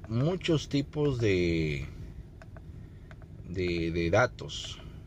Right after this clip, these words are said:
Puedo incluso tener datos del motor tag, del cuerpo de aceleración. Puedo tener datos para ver cómo se está comportando el sistema.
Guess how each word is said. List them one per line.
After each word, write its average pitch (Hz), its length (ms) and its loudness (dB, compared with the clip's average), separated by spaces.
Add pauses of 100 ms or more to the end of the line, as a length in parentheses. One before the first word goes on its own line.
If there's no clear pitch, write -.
(120)
Puedo 104 280 6
incluso 98 440 0
tener 92 400 2 (400)
datos 104 420 4
del 90 140 2
motor 85 400 2
tag, 123 280 2
del 85 160 -2
cuerpo 101 280 -2
de 101 40 4
aceleración. 98 800 2 (840)
Puedo 101 200 4
tener 92 320 0
datos 117 340 2
para 92 200 4
ver 98 160 4
cómo 104 240 0
se 92 80 -2
está 87 180 -2
comportando 92 680 0
el 80 100 2
sistema. 90 580 2